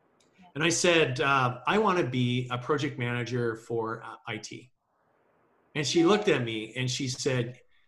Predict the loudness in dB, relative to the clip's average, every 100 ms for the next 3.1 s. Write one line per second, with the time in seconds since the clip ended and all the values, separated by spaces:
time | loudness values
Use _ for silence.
0 | _ 2 4 4 0 -6 -6 -4 -2 -2
1 | -4 -8 -16 -20 _ _ _ _ _ _
2 | -10 2 2 4 0 -4 -4 -2 0 -2